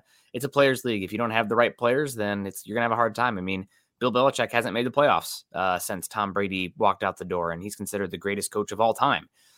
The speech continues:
So obviously the, uh, the rise of Josh Allen and the Bills, but again, comes back again, pointing to, uh, the players. But if you have totally incompetent coaching staff, then it's, <laughs> it's gonna,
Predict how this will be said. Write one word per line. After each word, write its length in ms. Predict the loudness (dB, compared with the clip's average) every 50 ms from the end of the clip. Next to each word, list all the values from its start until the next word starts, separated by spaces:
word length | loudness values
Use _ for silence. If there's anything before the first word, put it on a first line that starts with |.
| _ _ _
So 280 | -4 0 0 2 4
obviously 500 | 4 4 2 2 0 0 0 -2 -2 -4 -8 -8
the, 220 | -6 -4 -2 -2
uh, 140 | -2 -2 -4 -6 -4 _
the 100 | 0 2
rise 340 | 6 8 8 8 6 4 2
of 160 | -2 -2 2
Josh 260 | 2 2 2 2 0
Allen 280 | -2 -2 -2 -2 -4 -6
and 100 | -6 -8
the 60 | 2
Bills, 420 | 4 6 8 8 8 6 4 0 -2 _
but 200 | 2 2 2 0
again, 220 | -4 -8 -8 -8 -12 _ _ _ _ _
comes 180 | -6 -4 -4 2
back 220 | 2 2 2 2
again, 260 | -2 -4 -4 -2 -4 -4
pointing 360 | -4 -2 -2 0 0 -2 -4
to, 300 | -4 -4 -4 -4 -4 -6 -8 _ _ _ _ _
uh, 220 | 2 4 4 4
the 100 | 2 0
players. 420 | -2 -2 -2 -2 0 -2 -4 -6 -2
But 260 | 2 2 2 2 0 _ _ _ _ _ _ _ _ _ -6
if 140 | -4 -2 0
you 100 | 0 2
have 220 | 4 4 4 4
totally 280 | 2 2 4 4 4 2
incompetent 440 | 2 4 2 2 2 2 -4 -2
coaching 440 | -2 -2 -2 -2 -4 -6 -8 -8 -10 -12
staff, 400 | -12 -6 -2 0 0 0 0 -4
then 200 | -4 -4 -4 -4
it's, 260 | -4 -4 -4 -4 -4 -4
<laughs> 180 | -6 0 0
it's 160 | 0 0 2
gonna, 300 | 0 0 2 2 0 -2